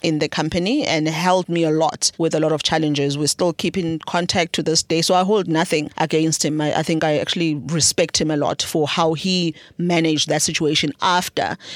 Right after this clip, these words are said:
he had made his mistake and learned from it. And it helped me also grow as a leader.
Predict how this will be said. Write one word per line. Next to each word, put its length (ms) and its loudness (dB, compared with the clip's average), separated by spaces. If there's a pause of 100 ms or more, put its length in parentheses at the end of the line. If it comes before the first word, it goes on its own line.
he 140 0
had 180 0
made 240 2
his 140 -2
mistake 460 0
and 180 0
learned 240 0
from 220 -2
it. 160 -2
And 140 0
it 80 -4
helped 260 0
me 160 0
also 280 -2
grow 160 -2
as 160 0
a 60 0
leader. 320 -2